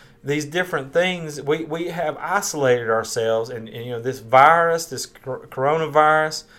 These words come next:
we, you know, now we're spaced apart, and, you know, we can't be around people as much. And, y-, you know, for a while we couldn't even be around. We were, you know, locked up in our homes basically for a long time. Eh, so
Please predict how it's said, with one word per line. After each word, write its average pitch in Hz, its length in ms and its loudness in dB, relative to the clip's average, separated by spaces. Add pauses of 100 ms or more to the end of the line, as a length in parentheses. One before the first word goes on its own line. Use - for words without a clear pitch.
(280)
we, 127 140 -6
you 135 40 -2
know, 131 220 -4
now 143 300 2
we're 120 200 2
spaced 156 560 4
apart, 151 680 4
and, 110 340 -12
you 120 100 -8
know, 120 80 -4
we 110 80 -8
can't 156 320 -6
be 160 60 0
around 151 460 0
people 151 720 -2 (320)
as 127 160 -2
much. 147 540 0
And, 110 240 -10
y-, 120 260 -14
you 123 160 -14
know, 113 320 -8
for 123 120 0
a 113 40 2
while 147 240 6
we 135 80 -4
couldn't 143 160 -2
even 139 120 -6
be 143 60 -2
around. 139 380 0
We 135 100 2
were, 113 260 -4 (160)
you 131 100 -12
know, 120 260 -10
locked 143 320 2
up 151 160 -2
in 135 80 -4
our 113 100 -4
homes 139 300 0
basically 113 560 -2
for 135 180 -2
a 117 80 0
long 123 220 -2
time. 123 320 -4 (840)
Eh, - 280 -10
so 147 360 -2